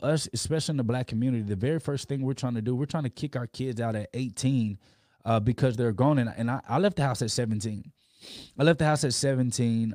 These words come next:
um, partly because I really didn't feel comfortable being at home anymore. Um, uh, I,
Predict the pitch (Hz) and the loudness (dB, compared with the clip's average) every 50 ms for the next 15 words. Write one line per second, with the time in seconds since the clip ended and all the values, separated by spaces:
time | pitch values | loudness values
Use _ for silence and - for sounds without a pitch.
0 | - - 120 117 113 113 113 110 101 - 165 170 143 160 139 139 117 - 131 120 | -4 -2 0 2 4 4 2 2 2 2 2 2 2 0 -2 -2 0 0 0 0
1 | 120 127 131 165 190 185 147 143 127 - - 135 117 - - 120 120 120 - 123 | 2 0 0 2 0 0 0 -2 -4 -2 -2 -2 -4 -2 -4 -6 -6 -4 -4 -4
2 | 117 117 107 113 117 117 113 110 107 117 113 113 117 113 110 107 110 110 107 104 | -4 -2 -2 -2 -2 -2 -2 0 0 0 0 2 0 0 2 2 2 0 0 -2
3 | 104 98 - - - - - - - _ - 107 113 113 110 110 107 107 107 104 | -4 -6 -8 -16 -20 -20 -20 -20 -14 _ 0 2 4 4 4 4 4 2 0 0
4 | 104 101 - - 107 107 104 98 - - - - - - - - 117 | -2 -4 -4 -2 -2 -2 -2 -2 -4 -8 -16 -20 -20 -16 -10 -10 -8